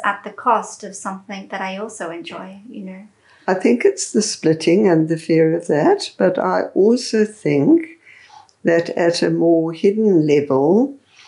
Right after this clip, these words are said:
Speaker 2: it's not only a twinship, but it's an erotic transference, countertransference, a homophilic one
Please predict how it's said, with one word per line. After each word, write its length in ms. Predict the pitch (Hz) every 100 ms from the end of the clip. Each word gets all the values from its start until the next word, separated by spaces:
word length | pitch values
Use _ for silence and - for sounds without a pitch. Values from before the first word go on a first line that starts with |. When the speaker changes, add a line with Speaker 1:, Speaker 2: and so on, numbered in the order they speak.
| _ - -
Speaker 2:
it's 400 | - 175 - -
not 300 | 175 226 285
only 420 | - 175 170 160
a 80 | 160
twinship, 720 | 160 202 226 240 - 143 - -
but 160 | 160 175
it's 240 | 165 -
an 140 | 165
erotic 600 | 175 170 220 339 160 156 -
transference, 720 | 151 139 131 - - 131 -
countertransference, 1700 | - 139 139 - - - 139 135 - - 120 104 143 - - - _ - - - - -
a 60 |
homophilic 840 | 156 165 165 165 - 233 226 - -
one 440 | 120 117 117 135